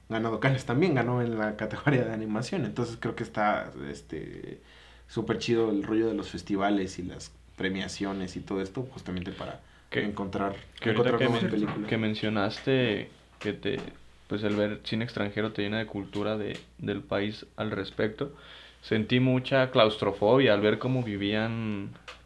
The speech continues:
Speaker 2: la familia en un cuartito de dos por dos metros.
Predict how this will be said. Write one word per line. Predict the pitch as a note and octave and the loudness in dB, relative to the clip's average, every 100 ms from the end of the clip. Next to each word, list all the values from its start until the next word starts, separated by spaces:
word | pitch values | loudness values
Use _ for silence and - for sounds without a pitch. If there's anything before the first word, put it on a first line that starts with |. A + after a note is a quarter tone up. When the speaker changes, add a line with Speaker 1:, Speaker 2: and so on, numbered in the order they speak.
| - | -6
Speaker 2:
la | G#2 | -4
familia | - G#2 G#2 G#2 G#2+ | 0 2 2 2 2
en | G#2+ | 2
un | G#2+ | 0
cuartito | G#2+ A2+ A2 A2 G#2 A2+ | 4 4 4 -2 -2 -2
de | A2 G#2 E2 A2+ | 0 0 0 0
dos | A2 G#2+ | -2 -2
por | A2+ A2 | -2 0
dos | G#2+ A2+ | -2 -2
metros. | G#2+ A2+ - C#3 | -4 -4 -6 -10